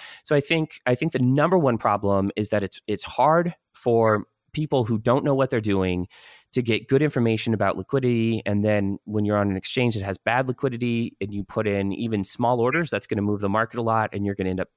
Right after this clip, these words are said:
pay-, paying more. So I think that's, I think that's the biggest problem. I think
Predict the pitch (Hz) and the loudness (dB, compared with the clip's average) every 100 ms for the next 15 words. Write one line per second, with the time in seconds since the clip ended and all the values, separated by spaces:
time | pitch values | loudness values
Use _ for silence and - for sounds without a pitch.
0 | _ - 110 98 _ - 101 90 82 - | _ -6 -4 -4 _ -4 -4 -4 -6 -12
1 | - - - - - - - 170 220 254 | -20 -20 -20 -20 -20 -10 0 2 2 0
2 | 175 156 - - - 143 170 160 127 127 | 0 0 -2 -6 0 2 2 0 -2 -2
3 | 117 123 117 - 98 98 98 95 - 131 | 0 -2 -2 0 0 2 0 -2 -2 -2
4 | 147 135 - | 0 -2 -4